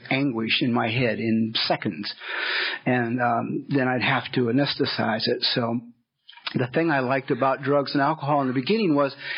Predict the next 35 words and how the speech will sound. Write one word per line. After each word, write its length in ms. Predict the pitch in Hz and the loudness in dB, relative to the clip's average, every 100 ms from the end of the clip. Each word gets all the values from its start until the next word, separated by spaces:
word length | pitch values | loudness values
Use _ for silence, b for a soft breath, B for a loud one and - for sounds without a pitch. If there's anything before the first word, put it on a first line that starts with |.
| B B | B B
I 80 | 147 | 0
was 140 | 156 156 | 2 2
a 60 | |
bit 180 | 139 190 | 2 2
of 80 | 156 | 2
an 140 | 127 | 0
amateur 440 | 123 139 151 143 143 | 0 2 2 2 0
chemist, 460 | - 180 156 127 | 0 0 0 0
and 80 | 151 | 0
I 60 | 143 | 2
used 220 | 180 - | 2 2
to 200 | 147 - | -2 0
take 220 | 185 - | -2 0
down 260 | 160 147 131 | 0 2 0
pharmaceutical 600 | 151 147 143 165 147 131 | 2 2 2 2 2 2
warehouses 560 | 127 135 135 131 113 113 - | 2 2 4 2 0 -2 -2
'cause 140 | 139 | 0
I 20 | |
have 140 | 139 127 | 0 0
a 60 | |
thing 200 | - 147 | 0 0
about 220 | 135 127 127 | 2 0 0
germs, 420 | 135 147 139 131 | 2 2 2 0
so 60 | 139 | -2
I 40 | |
wouldn't 240 | 127 143 131 | 0 0 2
shoot 220 | - 156 | 2 2
heroin 360 | 139 143 139 127 | 2 0 0 0
from 160 | 131 | 2
Mexico. 420 | 139 - 147 147 - B B B B - - - - - - 240 - - - - - - 339 - - - - - - 339 - - - - - - - | 0 0 -2 -2 -4 B B B B -20 -20 -20 -16 -4 -2 -2 -2 0 -2 0 0 0 -2 -2 -2 -2 -2 -2 0 -2 -2 -6 -10 -10 -8 -6 0
And 100 | 185 | 2
I 60 | |
knew 200 | 196 214 | 4 2
morphine 500 | 185 175 180 185 160 | 4 4 4 2 2
was 120 | 147 | 2